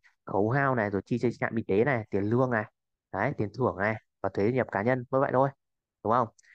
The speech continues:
Các bạn có thể thấy là từ những bài sau ấy thì nó sẽ khó hơn đúng không? Nó sẽ liệt kê nhiều nghiệp vụ hơn. Các bạn thấy đúng không? Nghiệp vụ hơn, còn có cả lãi vay này, đúng không? Thì các nghiệp vụ mới hơn và khó hơn, đúng không nào? Thế nhá. Rồi, thì mình sẽ cố gắng chữa thêm cho các bạn nhiều bài nữa,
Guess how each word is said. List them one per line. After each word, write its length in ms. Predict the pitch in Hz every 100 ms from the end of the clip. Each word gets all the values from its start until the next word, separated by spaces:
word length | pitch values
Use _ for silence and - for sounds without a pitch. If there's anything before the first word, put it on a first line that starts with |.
| _
Các 100 | 131
bạn 100 | 139
có 80 | 165
thể 60 | 143
thấy 120 | 104
là 120 | 120 -
từ 120 | 120
những 140 | 110
bài 160 | 131 110
sau 240 | 135 135 139
ấy 100 | 165
thì 140 | 101
nó 160 | 92 101
sẽ 320 | - 127 147 160
khó 280 | - 92
hơn 180 | 107 143
đúng 100 | 110
không? 180 | 135 127 _
Nó 80 | 98
sẽ 140 | 123
liệt 140 | 123 101
kê 120 | 117
nhiều 240 | 117 113 104
nghiệp 140 | 117 110
vụ 100 | 113
hơn. 160 | 131 147 _ _
Các 60 | -
bạn 100 | 104
thấy 100 | 104
đúng 100 | 98
không? 140 | 120 113 _ _ _ -
Nghiệp 120 | 104
vụ 160 | 113
hơn, 260 | 110 123 131 - _ _
còn 140 | - 98
có 100 | 110
cả 120 | 101
lãi 240 | 101 135
vay 200 | 147 143
này, 160 | 131 110 -
đúng 120 | 101
không? 140 | 113 110
Thì 120 | - 95
các 100 | -
nghiệp 80 | 113
vụ 180 | 107 101
mới 220 | 98 110
hơn 200 | 131 131
và 60 | 110
khó 220 | - 92
hơn, 220 | 139 143 - _ _
đúng 120 | -
không 80 | 101
nào? 160 | 127 120 - _ _ _ _
Thế 80 | 107
nhá. 280 | 127 151 175 _ _ _ _ _ _ _ _ _ _ _
Rồi, 240 | 101 104 110 _ _ _
thì 60 |
mình 100 | 107
sẽ 60 | 127
cố 160 | 127 104
gắng 160 | 104 110
chữa 140 | 147
thêm 200 | 143 143
cho 80 | 135
các 60 |
bạn 120 | 147 117
nhiều 100 | 104
bài 200 | 98 95
nữa, 240 | 117 170